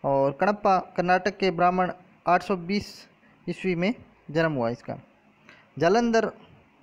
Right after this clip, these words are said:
पा के शिष्य थे। इनके द्वारा रचित ग्रंथों की संख्या चौहत्तर है।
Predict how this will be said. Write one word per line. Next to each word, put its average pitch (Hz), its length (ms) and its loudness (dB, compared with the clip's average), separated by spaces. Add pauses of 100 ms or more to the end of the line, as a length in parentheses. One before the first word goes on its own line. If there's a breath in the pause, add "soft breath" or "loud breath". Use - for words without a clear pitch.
(920 loud breath)
पा 202 120 2
के 196 160 -4
शिष्य 208 300 -2
थे। 202 240 -2 (460)
इनके 202 260 0
द्वारा 196 280 4
रचित 185 300 -6
ग्रंथों 185 300 -2
की 180 100 -8
संख्या 175 300 -2
चौहत्तर 151 380 -2
है। 185 200 -2